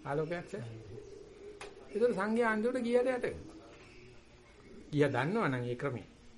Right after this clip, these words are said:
බහැපන්. yes sir. මෙහරි මේ එනවා. ඇවුනා. දෙතුන් සැරේ කරන්න ගන්න ඕනේ සංඝයා දන්සනක් අන්තු වෙනවා. ඒක ගියවටත් එච්චරයි, පැවිද්දටත් එච්චරයි.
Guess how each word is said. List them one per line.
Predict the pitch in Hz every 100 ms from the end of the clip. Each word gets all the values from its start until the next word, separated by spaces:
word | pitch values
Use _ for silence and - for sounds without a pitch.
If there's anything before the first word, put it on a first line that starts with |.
| - - -
බහැපන්. | 165 220 247 240 262 - -
yes | - 113 -
sir. | - - - - - - - - - - - -
මෙහරි | 220 247 240 - - - -
මේ | 185 202 240
එනවා. | 220 175 - - -
ඇවුනා. | 170 220 175 - - - - - - - -
දෙතුන් | 147 147 190
සැරේ | 170 175
කරන්න | 170 170 165
ගන්න | 160 160
ඕනේ | 139 165 208 139
සංඝයා | 160 165 160
දන්සනක් | 156 151 151 147 139
අන්තු | 123
වෙනවා. | 95 - - - - - - - - - - - - - -
ඒක | 147 143 131
ගියවටත් | 120 160 214 226 220 -
එච්චරයි, | 135 127 123 135
පැවිද්දටත් | 147 160 175 185 185 -
එච්චරයි. | 117 110 110